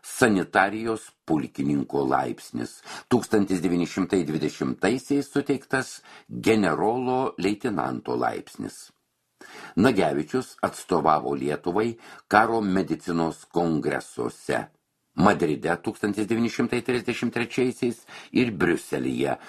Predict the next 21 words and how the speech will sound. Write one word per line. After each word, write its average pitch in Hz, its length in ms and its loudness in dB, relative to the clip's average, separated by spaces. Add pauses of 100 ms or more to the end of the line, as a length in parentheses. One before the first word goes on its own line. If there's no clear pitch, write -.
(160)
tūkstantis 107 500 0
devyni 80 240 2
šimtai 73 380 -2 (100)
trisdešimt 76 560 -2
penktaisiais. - 800 -4 (1120)
Nagevičiaus 123 800 2
pastangomis 101 800 0 (420)
tūkstantis 107 480 2
devyni 90 240 2
šimtai 98 360 0
dvidešimt 85 480 -2
pirmais 78 360 0
metais 80 480 0
Kaune 82 380 0
atidarytas 71 720 -2 (300)
Vytauto 135 600 0
Didžiojo 95 640 0
karo 73 320 0
muziejus, 71 760 -2
kuriam 95 400 2
vadovavo 71 720 -2